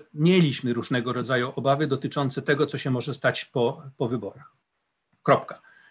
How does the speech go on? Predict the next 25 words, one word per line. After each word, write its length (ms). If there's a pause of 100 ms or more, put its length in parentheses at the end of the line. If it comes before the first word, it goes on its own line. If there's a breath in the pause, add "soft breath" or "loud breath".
Teraz 320
wracam 500
do, 320 (440 soft breath)
do 240
kwestii 380
związanych, 720
ym, 420
związanych, 680 (100)
ym, 580
z 140
tym, 280 (320 loud breath)
jak 240
reagował 460
Karol 260
Modzelewski. 760 (1080 soft breath)
Karol 320
ma, 320 (760)
miał 220
zawsze 360
dość 240
wyraziste 720 (400)
i, 200 (320)
powiedziałbym, 400
lewicujące, 880
lewicujące, 960